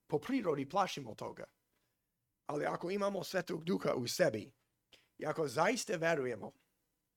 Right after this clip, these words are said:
da Gospod je va-, ga vaskrsao iz mrtvih, to treba da skloni taj strah. To treba da skloni taj strah. Treba da budemo u molitvi, da kažemo, „Bože,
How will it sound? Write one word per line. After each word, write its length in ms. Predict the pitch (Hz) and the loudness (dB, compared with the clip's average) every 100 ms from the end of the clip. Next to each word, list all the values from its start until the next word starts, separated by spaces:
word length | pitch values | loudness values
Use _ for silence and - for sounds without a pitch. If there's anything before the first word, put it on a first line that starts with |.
| - | -4
da 140 | 156 | 0
Gospod 420 | 156 208 - 190 | 4 4 4 2
je 100 | 170 | 4
va-, 220 | 160 165 165 | 6 6 8
ga 100 | 160 | 8
vaskrsao 600 | 151 143 - 180 165 147 | 10 6 2 0 2 2
iz 100 | 131 | 0
mrtvih, 520 | 240 - 64 - - _ - _ _ _ _ _ - | -6 -6 -10 -12 -18 _ -20 _ _ _ _ _ -10
to 140 | 135 | -6
treba 220 | 151 147 | -4 -6
da 60 | - | -8
skloni 460 | - 175 220 220 | -8 2 2 2
taj 180 | - 107 | -2 -6
strah. 360 | - - - - - 117 - _ _ _ _ _ _ _ _ _ _ _ _ | -6 -6 -8 -8 -14 -14 -14 _ _ _ _ _ _ _ _ _ _ _ _
To 120 | - 165 | -8 -4
treba 220 | 185 175 | -2 -2
da 80 | 156 | -6
skloni 500 | - 170 185 165 - | -6 -4 -2 -2 -2
taj 180 | 131 | -2
strah. 400 | 113 - 139 - - _ _ _ _ _ _ _ _ _ _ _ _ _ _ _ _ _ _ _ _ | -2 -4 -4 -4 -12 _ _ _ _ _ _ _ _ _ _ _ _ _ _ _ _ _ _ _ _
Treba 200 | - 180 | 2 4
da 60 | 190 | 8
budemo 260 | 214 208 | 8 10
u 80 | 208 | 8
molitvi, 520 | 185 202 185 - 127 | 8 4 2 -2 -6
da 80 | 120 | -4
kažemo, 360 | 143 143 147 135 | -2 -2 -2 -2
„Bože, 380 | 143 156 170 | -2 -2 -4